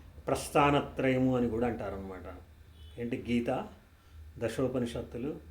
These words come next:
తర్వాత బ్రహ్మసూత్రాలు, వీటిని పస్-, ప్రస్థానత్రయము అంటారనమాట. ఈ ప్రతి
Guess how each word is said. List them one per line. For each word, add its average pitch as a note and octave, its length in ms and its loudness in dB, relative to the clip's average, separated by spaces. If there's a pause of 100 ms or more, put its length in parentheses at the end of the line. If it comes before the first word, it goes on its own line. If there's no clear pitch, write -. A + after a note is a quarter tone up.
(540)
తర్వాత A#2+ 220 2
బ్రహ్మసూత్రాలు, A#2 1000 -2 (380)
వీటిని C#3 600 0 (960)
పస్-, - 360 -8
ప్రస్థానత్రయము B2 880 2
అంటారనమాట. F#2+ 500 -6 (540)
ఈ C3+ 360 2 (200)
ప్రతి C#3+ 480 2